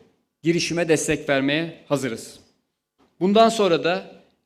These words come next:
iyi komşuluk ilişkilerimizi kökleştirip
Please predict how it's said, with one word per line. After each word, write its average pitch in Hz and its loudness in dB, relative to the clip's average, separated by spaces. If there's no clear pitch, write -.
iyi 202 0
komşuluk 185 0
ilişkilerimizi 151 -6
kökleştirip 160 -6